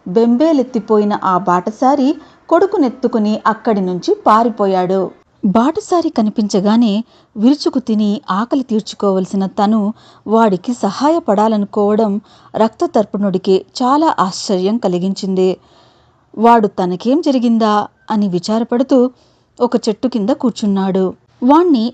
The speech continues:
అటుగా పోతున్న ధర్మవేదుడు అనే ముని చూశాడు. ఆయన గొప్ప తపశ్శక్తి సంపన్నుడు. ఆయన రక్తతర్పణుడి విచారానికి కారణం గుర్తెరిగి వాణ్ణి సమీపించి, "రాక్షసా, నీ ప్రవర్తన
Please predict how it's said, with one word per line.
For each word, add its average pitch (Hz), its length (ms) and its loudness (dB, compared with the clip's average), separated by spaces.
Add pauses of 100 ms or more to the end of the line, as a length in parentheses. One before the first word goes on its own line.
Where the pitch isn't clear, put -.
అటుగా 311 280 -2
పోతున్న 214 580 -2 (100)
ధర్మవేదుడు 202 880 0 (460)
అనే 220 220 0
ముని 190 320 0 (120)
చూశాడు. 190 540 0 (440)
ఆయన 202 480 2
గొప్ప 196 320 -2
తపశ్శక్తి 240 720 -4
సంపన్నుడు. 196 800 -2 (400)
ఆయన 233 320 2
రక్తతర్పణుడి 226 920 0
విచారానికి 214 640 -2
కారణం 208 640 -2
గుర్తెరిగి 247 640 0 (320)
వాణ్ణి 208 380 2
సమీపించి, 254 840 0 (280)
"రాక్షసా, 214 640 0 (640)
నీ 285 140 4
ప్రవర్తన 269 720 0